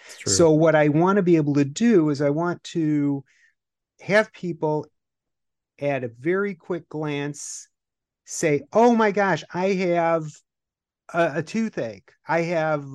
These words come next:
Speaker 2: you know, <laughs> I cracked a tooth," whatever, right?
Speaker 1: Mm-hmm.
Speaker 2: Let's say you
Speaker 1: <clears throat>
Speaker 2: provide emergency dental care, right? That should be right on your, on your homepage.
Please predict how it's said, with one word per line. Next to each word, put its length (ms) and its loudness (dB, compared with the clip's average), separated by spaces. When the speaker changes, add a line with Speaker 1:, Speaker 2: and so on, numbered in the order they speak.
Speaker 2:
you 240 -4
know, 400 -4
<laughs> 100 -20
I 100 -2
cracked 460 -4
a 80 -6
tooth," 300 -8
whatever, 480 -6
right? 240 -6
Speaker 1:
Mm-hmm. 340 -2
Speaker 2:
Let's 260 0
say 120 -2
you 120 -2
Speaker 1:
<clears throat> 0 -
Speaker 2:
provide 500 -2
emergency 640 -8
dental 320 -4
care, 300 -10
right? 220 -6
That 260 -4
should 160 -10
be 160 -2
right 260 0
on 180 -4
your, 320 -8
on 140 -8
your 160 -6
homepage. 540 -10